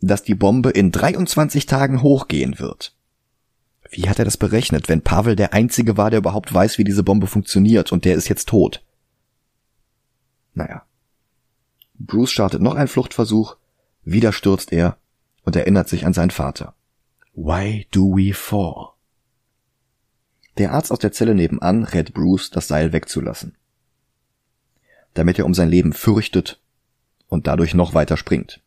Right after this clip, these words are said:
Also sinnvoller wäre zu sagen, damit das Seil ihn nicht zurückhält, aber nein, es muss jetzt wieder der Bogen geschlagen werden zur Furcht aus dem ersten Film.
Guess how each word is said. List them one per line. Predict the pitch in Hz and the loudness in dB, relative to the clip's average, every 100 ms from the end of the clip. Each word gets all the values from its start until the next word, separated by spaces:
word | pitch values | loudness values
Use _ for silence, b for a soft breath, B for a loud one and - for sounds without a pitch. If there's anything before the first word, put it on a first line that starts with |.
| _ _ _ _ _ _ _ _ - | _ _ _ _ _ _ _ _ -4
Also | 92 | -2
sinnvoller | 82 120 160 104 78 80 | 0 2 2 2 0 2
wäre | 78 117 | 0 0
zu | - | -2
sagen, | 92 78 85 92 - _ _ | 0 2 4 2 0 _ _
damit | - 85 92 | -2 2 4
das | 101 90 | 2 2
Seil | 95 120 | 2 2
ihn | 85 87 | 2 2
nicht | 78 - | 0 -2
zurückhält, | 85 78 - 98 - | -4 -4 0 0 2
aber | 78 80 | 0 0
nein, | 80 87 127 | 2 2 0
es | 92 - | -2 -2
muss | 104 - | -2 0
jetzt | 101 - | -2 0
wieder | 113 101 | 0 2
der | 90 | 0
Bogen | 85 95 110 | 2 2 2
geschlagen | 90 - 90 92 85 | -2 0 0 2 2
werden | 85 90 | 2 0
zur | - - | -2 -4
Furcht | - - 95 95 78 | -2 2 2 2 0
aus | 80 | 0
dem | 80 | 0
ersten | 73 80 82 | 0 -2 -4
Film. | - - | -4 -8